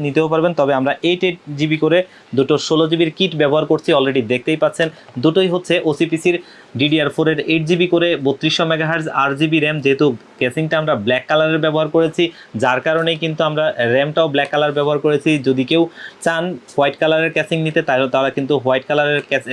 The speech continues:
র্যামও নিতে পারবেন। এবং এই র্যামগুলো একটা আমেরিকান ব্র্যান্ড এবং সত্যি ওভারক্লকিংয়ের জন্য বেস্ট র্যাম ধরা চলে এই র্যামগুলোকে। পারফরমেন্সটাও সত্যি কিন্তু অসাধারণ পারফরমেন্স হয়ে থাকে। এবং এটা কিন্তু আপনার, আহ, লাইফটাইম ওয়ারেন্টি সহ এই বিল্ডে থাকছে। র্যামটা কিন্তু প্রত্যেকটা কিট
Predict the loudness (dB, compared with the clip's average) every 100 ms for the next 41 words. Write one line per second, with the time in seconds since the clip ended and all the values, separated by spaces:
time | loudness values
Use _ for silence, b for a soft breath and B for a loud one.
0 | 0 0 0 -2 0 0 0 -2 -2 -2
1 | -2 -2 0 2 2 2 2 2 2 0
2 | -2 0 -2 -2 -2 -2 -2 -4 B B
3 | B 0 0 -2 -8 -4 0 2 2 2
4 | 0 0 -2 0 -2 -2 0 0 0 -2
5 | -2 0 0 0 -4 -4 -2 0 2 0
6 | 0 0 0 -2 0 0 2 -4 -6 B
7 | -2 -2 0 0 -2 0 0 2 0 -2
8 | -2 0 0 0 0 0 0 0 0 -2
9 | -2 -2 -2 -2 -2 -4 -6 B B 0
10 | 0 -2 -4 -2 -2 -2 -4 0 0 2
11 | -2 -2 -4 -6 -6 -2 0 0 -2 -2
12 | 0 -2 -2 -4 -2 -2 -2 -4 -4 -4
13 | -4 -4 -4 -4 B -4 -2 -2 -2 -4
14 | -4 -2 0 0 -2 -4 -4 -4 -6